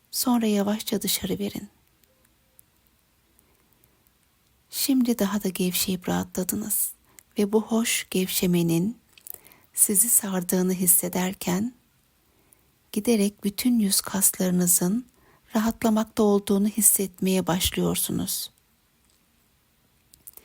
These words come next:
Çok hoş bir rahatlama hissi bütün yüzünüzü geçip aşağıya doğru iniyor. Çene kaslarınıza, ağzınızın çevresine,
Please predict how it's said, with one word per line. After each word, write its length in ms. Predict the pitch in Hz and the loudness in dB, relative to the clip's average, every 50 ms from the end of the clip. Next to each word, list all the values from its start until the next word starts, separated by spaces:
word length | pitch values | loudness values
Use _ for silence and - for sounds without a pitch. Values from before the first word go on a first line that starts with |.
| - - - - - - _ _ _ | -20 -20 -20 -20 -20 -20 _ _ _
Çok 300 | - - 262 254 - - | -2 -2 -2 -2 0 0
hoş 260 | 226 208 202 - - - | 0 0 0 0 -2 0
bir 180 | 202 190 180 | -2 0 0
rahatlama 500 | 196 190 - - 202 - - 202 196 202 | -2 -2 -2 -4 -6 -4 -2 0 0 0
hissi 560 | 190 196 185 - - - - - 180 202 240 - _ _ _ _ - _ _ _ _ _ _ _ _ | 0 2 2 4 4 4 2 0 -2 -4 -6 -8 _ _ _ _ -20 _ _ _ _ _ _ _ _
bütün 360 | 226 214 - - - 262 262 247 | -4 -4 -2 0 2 4 6 6
yüzünüzü 480 | 214 196 180 - 190 180 180 180 208 | 4 4 4 2 0 2 2 0 -2
geçip 480 | 190 - 180 180 - - 208 208 - - - - _ _ _ _ - | 0 0 0 0 2 0 -2 -2 -4 -8 -18 -20 _ _ _ _ -2
aşağıya 600 | 226 220 214 - - 220 202 202 202 208 202 202 | 0 2 2 2 4 4 4 4 4 2 2 2
doğru 220 | 202 180 175 175 | 2 2 2 2
iniyor. 600 | - - 175 175 175 165 175 196 196 - - - - _ _ _ _ _ _ _ _ _ _ _ _ _ - _ - _ _ _ _ _ _ _ | 2 0 0 2 2 0 0 -2 -6 -10 -18 -20 -20 _ _ _ _ _ _ _ _ _ _ _ _ _ -20 _ -20 _ _ _ _ _ _ _
Çene 280 | - - 208 202 202 208 | -2 0 2 2 0 0
kaslarınıza, 1000 | - - 185 185 - - - 180 170 170 175 170 175 - 170 175 196 240 254 - _ _ _ _ _ _ _ _ _ _ _ _ _ _ _ _ _ _ _ _ _ _ _ _ _ - | -2 -2 0 0 0 0 0 0 0 0 2 2 2 2 2 0 -4 -6 -8 -12 _ _ _ _ _ _ _ _ _ _ _ _ _ _ _ _ _ _ _ _ _ _ _ _ _ 0
ağzınızın 600 | 208 202 208 202 202 208 202 196 190 - 196 196 | 2 4 4 4 4 4 4 4 4 2 2 0
çevresine, 800 | - - 196 190 180 180 185 - - - 180 175 175 196 247 | 0 0 0 2 2 2 4 4 2 2 2 0 0 0 -2